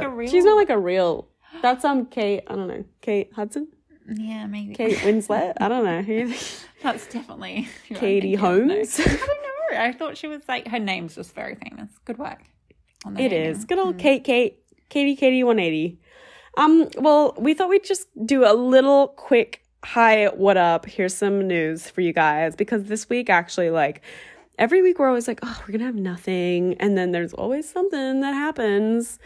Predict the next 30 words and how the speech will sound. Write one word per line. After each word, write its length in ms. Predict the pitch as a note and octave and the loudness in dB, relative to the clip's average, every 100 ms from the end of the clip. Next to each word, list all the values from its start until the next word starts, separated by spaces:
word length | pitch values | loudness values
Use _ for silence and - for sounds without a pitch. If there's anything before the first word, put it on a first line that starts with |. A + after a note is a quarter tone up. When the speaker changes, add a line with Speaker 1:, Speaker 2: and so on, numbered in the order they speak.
| - - | -20 -14
Speaker 2:
There 100 | G3 | -10
is. 380 | F#3+ C4+ C#4+ - | -6 -6 -4 2
Speaker 1:
So 720 | A3+ A3 G#3+ G#3+ G#3+ G#3+ G#3 | 4 6 6 4 4 2 0
it 180 | B3 B3+ | -2 -2
was, 840 | A#3 A3+ A3+ A3 A3 - - - - | 0 2 2 0 -2 -8 -8 -10 -8
it 60 | A3+ | -6
just 180 | C4+ | -4
so 60 | F#4 | -6
happens 720 | E4 A#3 G#3+ G3 F#3+ F#3+ G3+ - | -4 -4 0 0 0 0 -2 2
that 480 | G3 E3+ E3 - | 4 4 2 -2
the 100 | F#3 | -4
date 720 | E3+ F3 G3 F#3+ F#3 - - - _ _ _ _ | -4 0 2 2 0 -2 -14 -14 _ _ _ _
that 280 | G#3 - _ | -2 -2 _
Beau 260 | A3 G3+ G#3 | 2 4 4
and 160 | G#3+ A3 | 2 0
Stassi 600 | - E3+ F3+ - F3 F3 | 2 2 0 0 0 2
were 140 | E3+ | 0
supposed 640 | E3+ F3 - - A3 A#3 | -2 -8 -6 0 0 0
to 80 | - | 0
get 180 | D4+ - | 0 0
married 360 | A3 G#3 G#3+ A3 | 2 4 4 4
in 100 | A3+ | 0
Italy 560 | E3 D#3+ D3 D#3 D#3+ - - - - - | -2 -2 -2 -4 -6 -8 -20 -20 -20 -6
happened 600 | A3 A3 B3+ C4+ C4+ - | -4 0 0 0 -2 -6
to 160 | - C#4 | -4 -2
fall 840 | - G#3+ G#3 G#3 G#3 G3+ G3+ - _ _ _ - | 2 4 6 6 4 2 0 -6 _ _ _ -10
in 220 | C#3+ F#3 | -4 0
this 260 | F3+ F#3 - | 0 -2 0
last 340 | F3+ F3 G3 | 0 0 -4
week, 480 | G3+ E3+ C#3+ F#3+ A3 | -4 -2 0 -2 -4